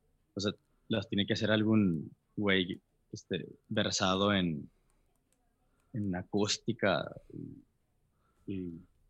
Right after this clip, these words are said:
unos dos, tres geles de ingeniería en audio para poder construir e-, esta, ah, forma como de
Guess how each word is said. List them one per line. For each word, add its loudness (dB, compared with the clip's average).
unos 0
dos, -2
tres -2
geles 4
de 4
ingeniería 2
en 4
audio 4
para 6
poder 2
construir 6
e-, -4
esta, 0
ah, -4
forma 2
como -4
de -6